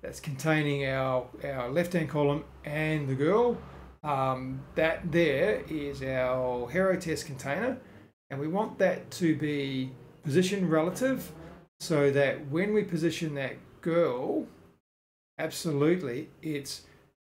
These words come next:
relative to the edge of that container, 'cause that container is your relative, uh, parent.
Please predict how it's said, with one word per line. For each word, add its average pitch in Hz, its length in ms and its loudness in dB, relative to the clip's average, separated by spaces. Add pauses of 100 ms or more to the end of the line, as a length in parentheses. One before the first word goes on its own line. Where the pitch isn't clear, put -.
(420)
relative 175 720 4
to 156 300 0
the 143 200 -2
edge 156 360 -4
of 143 100 -2
that 139 220 0
container, 143 440 -4
'cause 117 120 -12
that 151 180 -2
container 147 500 -4
is 135 220 -10
your 131 160 -6
relative, 143 800 -4 (520)
uh, 127 180 -4
parent. 220 480 0